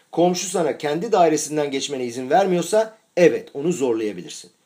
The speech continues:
Güç kullanabilirsin. Niçin? Çünkü biz domlu değiliz.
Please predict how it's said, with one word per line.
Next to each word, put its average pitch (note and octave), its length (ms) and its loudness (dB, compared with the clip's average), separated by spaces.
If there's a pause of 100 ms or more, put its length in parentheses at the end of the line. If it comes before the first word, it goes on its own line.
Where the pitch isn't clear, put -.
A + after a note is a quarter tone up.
(140)
Güç G3+ 240 -4
kullanabilirsin. A#2+ 760 -4 (200)
Niçin? A3 520 -2 (260)
Çünkü F3 360 -4
biz A2+ 220 -8
domlu A2+ 320 -4
değiliz. - 420 -14